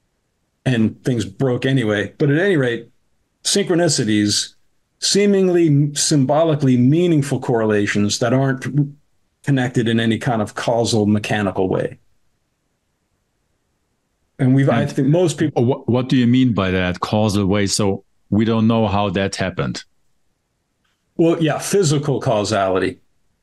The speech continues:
Speaker 1: It's, it's like if I, and the idea of, is there such a thing as cause and effect? David Hume brought that up. It's not empirically observable, but most people would say,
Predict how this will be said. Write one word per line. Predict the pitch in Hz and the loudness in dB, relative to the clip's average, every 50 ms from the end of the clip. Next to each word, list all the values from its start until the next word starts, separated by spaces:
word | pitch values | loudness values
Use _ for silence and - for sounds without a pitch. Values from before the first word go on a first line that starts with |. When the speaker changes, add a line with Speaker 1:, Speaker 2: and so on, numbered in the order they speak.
| _ _ _ _ _ _ | _ _ _ _ _ _
Speaker 1:
It's, | - 135 123 - - - - - - - | -2 -2 -2 -2 -4 -6 -8 -10 -6 -4
it's | 120 117 - - | -2 -2 0 0
like | 143 135 123 123 - 139 | 0 -2 -2 -2 -2 -2
if | 131 - | -2 0
I, | 143 131 127 120 120 113 - - _ _ _ _ _ _ _ _ | -2 -2 0 -2 -2 -4 -6 -8 _ _ _ _ _ _ _ _
and | - 123 117 113 117 123 - 123 | -2 0 2 2 2 0 0 0
the | 127 107 | 2 2
idea | 98 117 123 117 123 120 117 | 2 2 2 2 2 2 2
of, | 107 101 107 - | 0 -2 -2 0
is | 135 123 110 101 | 0 0 0 0
there | 120 113 | -2 -2
such | - - 120 - - | -2 -2 -2 -2 -4
a | 104 | -4
thing | - 127 113 107 | -2 -2 0 0
as | 98 - | 0 -2
cause | - - 120 110 104 - | -2 -2 0 0 0 0
and | 98 98 | 0 -2
effect? | 95 - 147 143 135 135 - - - | 0 0 0 0 0 -2 -4 -8 -6
David | - 107 101 98 104 92 | -2 -2 0 0 0 0
Hume | 92 120 120 117 110 113 107 98 95 - _ | 0 0 2 2 2 2 2 0 -2 -6 _
brought | - 107 107 101 - | -2 -2 -2 -2 -2
that | - - - 147 120 123 | -4 -4 -2 -2 0 0
up. | 120 117 120 - - _ _ _ | 0 0 -2 -4 -12 _ _ _
It's | - - - - | -12 -12 -4 -2
not | 110 101 | 0 0
empirically | 101 101 101 127 110 104 107 107 101 | 0 0 0 -2 -2 -2 -2 -2 -2
observable, | 101 110 135 170 175 139 139 120 120 117 107 | 0 0 0 0 2 0 0 0 0 -2 0
but | 95 170 175 143 123 - - - _ _ _ | 0 0 0 0 0 -2 -6 -14 _ _ _
most | 156 147 160 160 151 | 0 2 2 2 2
people | - 165 131 127 | 0 0 0 0
would | - - | -2 -2
say, | 135 120 110 107 104 | -2 -2 -2 -4 -6